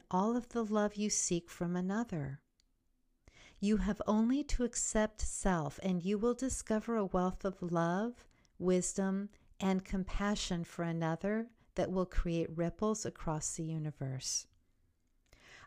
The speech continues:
I seek not to judge you, my child, but to know you as an extension of myself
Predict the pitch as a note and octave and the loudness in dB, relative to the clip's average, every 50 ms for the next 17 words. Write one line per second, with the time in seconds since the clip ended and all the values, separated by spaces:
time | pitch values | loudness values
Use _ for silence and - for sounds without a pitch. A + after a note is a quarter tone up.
0 | - - G3 G3+ G3+ G3+ - - - A#3+ A#3+ A#3+ - - G#3+ G#3+ A3+ A3 G#3+ - | -4 2 4 4 4 4 2 0 0 0 0 0 -2 0 2 2 2 0 0 0
1 | - A#3+ G3 - - F#3+ F#3 F#3 F#3 - - F3 E3+ E3 D#3+ D#3+ D#3 - - - | 0 0 0 2 2 4 4 4 2 0 -2 0 0 0 0 -2 -2 -2 4 4
2 | - E3 D#3 D#3 D#3 D#3+ - - F#3 F3+ - - - F3+ E3+ E3+ F3 F3 F3 F#3 | 6 6 6 2 2 0 2 0 0 2 4 4 4 4 2 2 2 2 2 2
3 | F#3 G3 G#3+ A3 A3 - - F#3 F#3 - - E3 E3 - - - - - - F3+ | 2 2 2 0 0 0 0 -2 -2 -2 -2 -4 -2 -2 -4 -4 0 2 2 2
4 | F#3 F#3 - - G3+ G3 G3+ G3 - G#3+ G#3 G#3+ A3 A3 - - - G#3 F3+ D#3+ | 2 2 0 0 2 2 0 -2 0 0 0 0 0 -2 -2 -2 0 2 2 2
5 | D3+ D#3 D#3+ - - | 2 0 -2 -4 -8